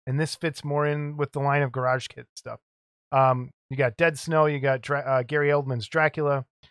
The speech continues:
uh, the Gorgon. Uh, they kinda have that kinda stiff,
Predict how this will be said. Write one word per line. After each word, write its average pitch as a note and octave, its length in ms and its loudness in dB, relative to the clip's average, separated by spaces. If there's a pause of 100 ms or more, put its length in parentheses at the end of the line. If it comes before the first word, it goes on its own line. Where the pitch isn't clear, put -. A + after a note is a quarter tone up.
(240)
uh, C3+ 220 6
the A#2 100 -4
Gorgon. C#3+ 640 4 (500)
Uh, C3+ 220 2
they C#3+ 100 -2
kinda C#4+ 380 2
have G#3+ 220 4
that E3+ 200 2
kinda E3+ 260 0
stiff, - 460 -6